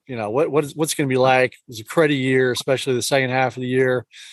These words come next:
Uh, lenders took it on the chin in terms of revenue and margins and volume, and, and vendors are, are, you know, reflecting that as well. And you kind of wondered what was gonna happen. But yeah, people, people were upbeat.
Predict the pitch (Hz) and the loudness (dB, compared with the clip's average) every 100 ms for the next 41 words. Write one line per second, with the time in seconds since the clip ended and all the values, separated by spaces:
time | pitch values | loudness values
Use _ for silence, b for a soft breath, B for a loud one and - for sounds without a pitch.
0 | B B B _ - 123 123 120 127 143 | B B B _ -2 0 2 0 0 2
1 | 151 147 143 131 110 - - 165 147 143 | 4 4 2 2 -2 -4 -4 -2 0 2
2 | 131 - 160 139 127 151 131 123 117 135 | 0 0 0 0 -2 -2 -2 -2 -2 0
3 | 135 135 135 131 123 117 _ _ 131 131 | 0 0 0 0 -2 -8 _ _ 0 0
4 | 127 131 123 117 110 127 135 139 127 123 | 0 -4 -6 -6 -2 0 2 2 -2 -4
5 | 110 - b b - 127 135 143 139 135 | -10 -16 b b -6 -2 2 2 4 4
6 | 131 120 123 117 117 123 117 113 110 _ | 4 2 0 -2 -2 0 0 0 -6 _
7 | _ _ _ _ _ _ - 143 117 120 | _ _ _ _ _ _ -4 0 0 -2
8 | - 151 156 143 131 131 120 104 131 143 | 0 0 0 -2 0 0 -2 -2 2 2
9 | 127 120 _ b b b b 131 131 127 | 2 0 _ b b b b -4 -2 -2
10 | 123 113 151 131 113 123 139 123 110 131 | -4 -6 -4 -2 -2 -2 0 0 -2 -4
11 | 113 107 131 120 104 135 147 127 113 123 | -4 -6 -6 -4 -2 -2 -2 -4 -2 0
12 | 117 - 165 143 - 170 180 147 - 180 | -2 0 0 2 0 -2 2 0 0 -4
13 | 151 139 127 123 - 170 165 | 0 2 2 -2 0 0 0